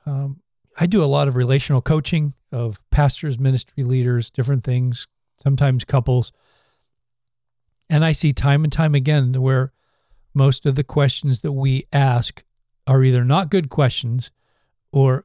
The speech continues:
good questions that could be made better. And I'm trying to just create space to say, what is, and maybe if we just start somewhere, we can start whittling away <laughs> at what might be good and beautiful and what might be not good and beautiful,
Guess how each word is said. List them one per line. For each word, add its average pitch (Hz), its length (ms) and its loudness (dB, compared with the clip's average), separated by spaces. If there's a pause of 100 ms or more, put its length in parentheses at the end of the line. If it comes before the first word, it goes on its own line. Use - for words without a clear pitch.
(120)
good 151 220 -2
questions 143 440 0
that 139 100 0
could 135 160 0
be 131 140 4
made 123 360 0 (200)
better. 151 360 2
And 131 140 -2
I'm 185 200 -2
trying 160 240 0
to 135 60 4
just 131 260 0
create 135 340 0
space 139 380 0
to 131 120 -4
say, 127 220 0
what 143 160 2
is, 131 160 0 (360)
and 131 160 2
maybe 190 260 2
if 139 100 0
we 135 120 2
just 123 240 -2
start 151 500 -2
somewhere, 113 340 0
we 135 160 4
can 143 160 0
start 131 440 0
whittling 156 680 2
away 131 560 2 (300)
<laughs> - 360 -20
at 139 100 2
what 139 220 2
might 127 260 0
be 120 160 0
good 143 320 0
and 120 140 0
beautiful 131 560 0
and 120 120 -2
what 135 200 -4
might 127 320 -4
be 127 340 -2 (240)
not 151 400 0 (340)
good 123 160 -2
and 120 140 0
beautiful, 120 480 -4